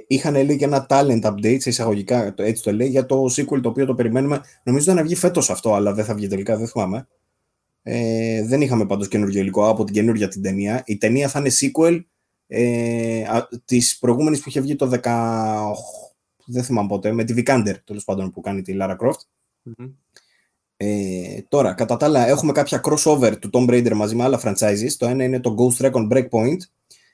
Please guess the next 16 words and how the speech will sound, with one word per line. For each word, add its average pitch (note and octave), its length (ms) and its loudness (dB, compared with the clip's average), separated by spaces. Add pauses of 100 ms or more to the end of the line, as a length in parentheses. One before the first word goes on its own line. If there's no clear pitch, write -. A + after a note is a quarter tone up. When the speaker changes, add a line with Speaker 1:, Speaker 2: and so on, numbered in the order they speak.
(180)
Speaker 1:
ε, G#2+ 600 -2
που A2+ 100 -10
θα - 80 -2
εμφανιστεί, A2+ 400 2
λέει, A2+ 140 2
κάπως G#2 280 -2
εκεί G2+ 140 -4
πέρα G#2 220 2
το G2 340 -2
Tomb G2+ 180 -2
Raider, D3+ 240 0
και D3 120 -2
το A#2+ 120 0
άλλο C3+ 180 2
είναι D3+ 240 -2
το B2 260 2